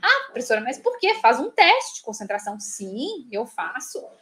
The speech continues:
Coloco lá dez concentrações diferentes pra eu já, num primeiro teste, é, já saber com qual que eu tenho que rodar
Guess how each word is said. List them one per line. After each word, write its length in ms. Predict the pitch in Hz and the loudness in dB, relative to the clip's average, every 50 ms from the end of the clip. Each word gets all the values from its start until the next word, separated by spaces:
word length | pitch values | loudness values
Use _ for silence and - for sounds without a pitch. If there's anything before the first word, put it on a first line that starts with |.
| _ _ _ | _ _ _
Coloco 520 | - 226 190 202 220 247 285 330 - 294 247 | 4 4 4 6 6 6 6 4 2 -2 0
lá 280 | 240 233 247 294 320 | 2 2 4 2 0
dez 460 | 262 220 240 262 330 427 508 494 - | 2 2 2 2 4 2 -2 -2 -4
concentrações 680 | - 403 339 - 370 359 370 339 330 - 311 277 285 285 | -8 -8 -6 -6 -4 -4 -4 -6 -6 -6 -6 -6 -6 -6
diferentes 460 | - - 247 220 220 254 302 302 - | -2 0 0 0 0 -4 -6 -6 -4
pra 140 | - 320 320 | 0 0 0
eu 40 | - | 2
já, 340 | - 285 339 381 370 - - - _ - | 4 4 4 4 0 -4 -12 -20 _ -8
num 280 | 240 269 320 359 392 | -4 -2 -2 -2 -2
primeiro 640 | 370 - 330 311 294 294 330 392 466 494 392 330 339 | 0 0 0 0 2 4 4 4 4 4 0 -4 0
teste, 720 | _ 240 233 269 311 339 349 - - - - 185 180 _ _ _ _ _ _ _ | _ 4 4 4 4 2 -2 -4 -8 -10 -10 -10 -12 _ _ _ _ _ _ _
é, 460 | - 233 240 254 262 262 247 - 233 | 0 4 6 6 8 6 4 2 0
já 220 | 226 226 285 320 370 | 2 2 2 2 4
saber 380 | - - 359 285 240 294 311 | 2 0 0 2 4 2 2
com 200 | 311 - 370 359 | 2 0 -4 -2
qual 240 | 339 359 311 330 320 | 0 0 0 0 -2
que 80 | 311 381 | -4 -6
eu 80 | 370 | -6
tenho 160 | 359 349 330 339 | -6 -6 -6 -8
que 100 | - _ _ | -12 _ _
rodar 600 | _ - 294 339 349 339 - 330 254 269 277 - | _ 0 2 2 2 4 4 4 4 4 2 -2